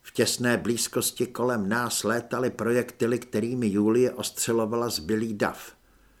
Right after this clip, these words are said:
Ve chvíli, kdy bylo jedno z monster v těsné blízkosti, zůstal závěr mého Coltu devatenáct set jedenáct v zadní pozici.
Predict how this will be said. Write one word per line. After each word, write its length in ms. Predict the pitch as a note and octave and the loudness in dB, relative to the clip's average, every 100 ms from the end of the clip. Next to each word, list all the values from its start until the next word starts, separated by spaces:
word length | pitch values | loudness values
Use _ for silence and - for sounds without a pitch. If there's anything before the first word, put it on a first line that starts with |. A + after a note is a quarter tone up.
| _ _ _ _ _ _ | _ _ _ _ _ _
Ve 100 | G#2 | -2
chvíli, 420 | - A#2+ D3 D#3 | 0 4 6 6
kdy 200 | D3 D#3 | 4 0
bylo 220 | C#3+ D#3+ | 2 2
jedno 360 | D3+ C#3 D3+ D#3 | 4 4 4 0
z 80 | G2+ | 2
monster 520 | A#2 C#3+ - - C#3+ | 0 0 -2 -2 -2
v 80 | - | -2
těsné 500 | - C#3+ - D3 C3 | -2 -2 -2 -4 -4
blízkosti, 720 | F2+ C3+ - - C#3+ - C3+ | -2 -4 -4 -4 -4 -2 -2
zůstal 500 | A#2 C#3+ - B2+ G#2+ | 0 -4 -2 -2 0
závěr 480 | A#2+ C3 C3+ C#3 | 0 0 0 -2
mého 360 | A#2+ C3 C3 B2 | -2 -2 -4 -2
Coltu 340 | - C3+ C3+ C3 | 2 2 2 0
devatenáct 680 | A2 B2+ B2+ C3+ C3+ C3+ | 0 -2 -2 -2 -2 -2
set 220 | - B2 - | -2 -2 0
jedenáct 500 | A#2 C3 C3+ C3 F#2+ | -2 0 -2 -4 -6
v 80 | |
zadní 320 | D#2 A#2 A#2 C3+ | -4 -4 -2 -4
pozici. 680 | C3+ G#2+ C#2+ - - A#1 | -4 -6 -8 -12 -12 -12